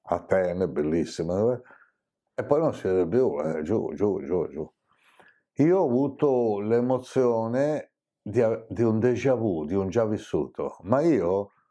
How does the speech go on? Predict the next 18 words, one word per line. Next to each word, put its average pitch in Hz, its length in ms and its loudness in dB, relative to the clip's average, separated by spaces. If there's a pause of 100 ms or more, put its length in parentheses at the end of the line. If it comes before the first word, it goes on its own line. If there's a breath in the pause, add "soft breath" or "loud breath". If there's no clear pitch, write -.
(160)
le-, 117 280 2
ho 117 160 2
già 165 240 2
vissuto 98 960 0 (640)
su 92 600 -2 (140)
qualche 110 560 0
mezzo. 92 720 0
Io 117 160 4
sapevo 98 640 0
che, 92 400 0
secondo 95 720 -2
l'antica 82 560 -2
cultura 95 560 -2
spirituale 92 560 -2
indiana, 104 640 0 (580 soft breath)
si - 300 -4
chiamano 98 540 0
vimana. 87 1000 -2